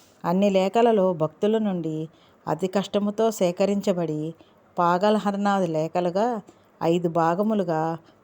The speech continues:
ప్రచురించబడి ప్రస్తుత తరములోని వారికి అందినవి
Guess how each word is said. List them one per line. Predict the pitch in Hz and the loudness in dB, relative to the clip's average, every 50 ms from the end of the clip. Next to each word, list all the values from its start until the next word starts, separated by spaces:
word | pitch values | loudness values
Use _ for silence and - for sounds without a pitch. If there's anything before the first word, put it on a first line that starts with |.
| _ - | _ -4
ప్రచురించబడి | - 156 147 - 185 180 180 185 180 - 185 180 185 180 214 247 262 240 190 175 - _ _ _ _ _ _ - - _ - - | -2 -2 -2 0 -2 -2 -2 -2 -2 -2 0 0 2 0 0 0 0 -2 -2 -4 -8 _ _ _ _ _ _ -20 -20 _ -4 -2
ప్రస్తుత | 185 175 - - 226 220 226 | 0 0 0 -2 -2 0 0
తరములోని | 233 226 226 196 190 185 190 196 202 202 196 196 196 | 0 2 2 2 2 2 0 0 0 0 0 0 -2
వారికి | 185 185 175 170 170 165 - 170 160 165 170 170 - - _ _ _ _ - 165 | 0 0 0 -2 -2 -6 -6 -6 -4 -4 -4 -6 -8 -14 _ _ _ _ -8 -4
అందినవి | 165 165 170 180 185 185 170 160 160 180 | -2 0 0 0 0 0 0 -2 -4 -8